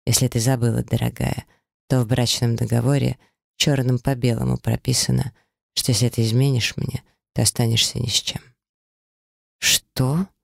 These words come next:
Кажется, Инесса потеряла дар речи. «Прощай, крошка».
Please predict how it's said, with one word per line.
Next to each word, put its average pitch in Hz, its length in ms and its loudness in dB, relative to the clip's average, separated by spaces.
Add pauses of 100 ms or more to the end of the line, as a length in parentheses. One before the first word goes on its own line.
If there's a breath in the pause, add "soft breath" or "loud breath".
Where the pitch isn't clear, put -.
(420)
Кажется, 123 420 2
Инесса 131 360 2
потеряла 127 600 2
дар 127 180 0
речи. - 520 -6 (560)
«Прощай, 120 440 2
крошка». - 460 -8